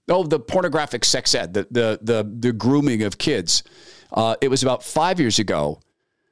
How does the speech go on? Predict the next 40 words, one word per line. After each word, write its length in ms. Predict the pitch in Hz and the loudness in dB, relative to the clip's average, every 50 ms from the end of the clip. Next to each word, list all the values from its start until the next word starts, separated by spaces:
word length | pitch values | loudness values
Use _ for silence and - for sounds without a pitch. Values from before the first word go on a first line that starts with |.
| _ _ _ _ _ _ _ _ | _ _ _ _ _ _ _ _
that 220 | - 120 139 139 135 | -6 -2 -2 0 0
I 60 | 131 | 0
started 380 | 127 - - 143 135 117 110 90 | 0 2 2 2 0 0 0 0
to 60 | 110 | 0
say, 240 | 98 - - 120 107 | 2 2 2 2 0
"You 180 | 101 104 135 147 | 2 2 2 2
know 180 | 143 143 151 | 4 2 2
that 160 | 147 143 - | 0 0 0
they're 100 | 123 123 | -2 -2
gonna 360 | 117 117 120 113 110 107 98 - - | -2 0 -2 0 -2 -2 -4 -6 -2
normalize 500 | 107 110 113 110 104 98 92 87 85 - | 0 0 2 2 2 0 0 0 -2 -2
pedophilia." 520 | - - 90 78 - - 78 60 50 50 - - _ _ _ _ _ _ _ _ _ _ _ _ _ _ _ _ _ _ _ _ _ _ _ _ _ _ _ _ _ _ _ _ | -2 -4 -4 -6 -8 -8 -10 -10 -10 -12 -18 -20 _ _ _ _ _ _ _ _ _ _ _ _ _ _ _ _ _ _ _ _ _ _ _ _ _ _ _ _ _ _ _ _
And 200 | - 104 107 110 | -2 0 2 2
that 200 | 117 120 120 110 | 2 0 0 2
is, 360 | 113 110 107 101 95 - - | 2 2 2 4 2 2 0
um, 320 | - 107 95 92 90 90 - - | 0 0 0 0 0 -2 -2 -2
with 200 | 113 107 - - | -2 -2 -2 -2
maps. 540 | 107 101 90 73 67 - - - - - - - | -4 -2 -2 -4 -4 -4 -2 -2 0 -2 -2 -4
I 120 | - 117 123 | -4 -4 -2
think 320 | - - 160 147 135 - - | 0 0 0 0 0 -2 -4
if 140 | 123 - 127 | -4 0 0
I 100 | 139 185 | 0 2
were 80 | 220 | 2
to 60 | 214 185 | 2 2
look 200 | 175 160 - - | 2 0 0 -2
back 220 | 135 127 123 - | -2 -2 -2 -2
on 60 | 127 | -2
our 100 | 117 113 | 0 0
show 280 | 101 - - 113 101 92 | 2 2 2 2 2 2
archives, 640 | 90 92 90 - - 76 69 65 - - - - - _ _ _ _ _ _ _ _ _ _ _ _ _ _ - | 2 0 0 -2 -6 -6 -6 -4 -2 -2 -2 -2 -4 _ _ _ _ _ _ _ _ _ _ _ _ _ _ -4
I 120 | - 131 | -4 -2
think 220 | 131 - 147 139 - | 0 0 -2 0 0
the 100 | 127 117 | -2 -2
first 360 | - - 170 185 180 - - | -2 -2 0 0 0 0 0
time 380 | - 147 135 123 120 107 - _ _ _ _ _ _ _ _ _ _ _ _ _ _ _ _ _ _ _ _ _ | 0 0 0 0 0 -2 -4 _ _ _ _ _ _ _ _ _ _ _ _ _ _ _ _ _ _ _ _ _
I 120 | 101 113 123 | -2 0 2
used 340 | 123 123 123 123 117 - | 2 2 2 2 0 0
the 60 | 113 101 | -4 -4
phrase 380 | - 104 104 95 87 80 - | -2 0 0 0 0 0 -2
map, 460 | 87 90 98 101 87 69 71 - - | -2 -2 -2 -2 -4 -4 -6 -6 -8